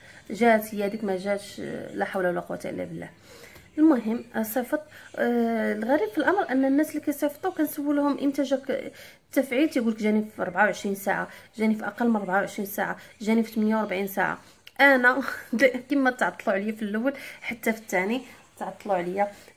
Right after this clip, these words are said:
فصافي فقدت الامل. يعني واحد ربع ايام صافي قلت راه ما غاديش يجاوبوني. قلت الناس كلهم اللي سولتهم اللي كتدفع عليهم القناه دائما كيوصلهم الجواب عن قريب، يعني في فتره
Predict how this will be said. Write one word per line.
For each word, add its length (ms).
فصافي 580
فقدت 320
الامل. 320
يعني 180
واحد 240
ربع 140
ايام 380
صافي 280
قلت 260
راه 400
ما 480
غاديش 320
يجاوبوني. 540
قلت 160
الناس 260
كلهم 220
اللي 120
سولتهم 460
اللي 100
كتدفع 320
عليهم 240
القناه 400
دائما 240
كيوصلهم 500
الجواب 400
عن 180
قريب، 340
يعني 200
في 100
فتره 360